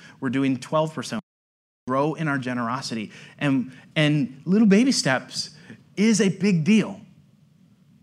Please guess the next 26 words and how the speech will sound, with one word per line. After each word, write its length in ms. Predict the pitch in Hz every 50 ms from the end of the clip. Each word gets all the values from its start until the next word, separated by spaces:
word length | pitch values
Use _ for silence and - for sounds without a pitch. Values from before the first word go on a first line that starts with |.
| _ _ _ _ -
And 100 | 127 127
we 120 | 135 139
wanna 180 | 139 151 151 131
continue 640 | - - 135 120 - - - 180 185 190 185 165 143
to 140 | - 131
grow. 400 | 120 113 120 117 110 101 107 - -
And 100 | 120 123
I 160 | 107 123 135
would, 140 | 131 110 87 - - - - - - _ _
I'd, 240 | - 135 131 117 135 - - - _ _ _ _ _ _ _ _ _ _ _ _ _ _ _ _ _ _ _ -
I'd 240 | 131 123 107 104 -
give 200 | - 151 151 131
you 180 | 131 139 135 123
that 280 | 127 117 107 95 -
challenge 420 | - - 117 113 110 113 110 107 110
as 140 | 113 -
well 140 | 120 120 113
personally. 640 | - - - 135 127 - - 113 95 95 - - - - - _ _ _ _ _ _ _ _ _ _ _ _ _ _ _ _ _ _ _ - - - - _ _ _ -
How 160 | - - 127
co-, 140 | 123 - 131 -
how 180 | - 139 131
are 60 | 131
you 160 | 135 135 135 123
growing 680 | 120 117 117 117 113 117 113 104 101 98 98 - - - - - - - -
in 200 | - 110 110 104
generosity? 720 | 117 120 110 104 104 104 104 101 - - - - -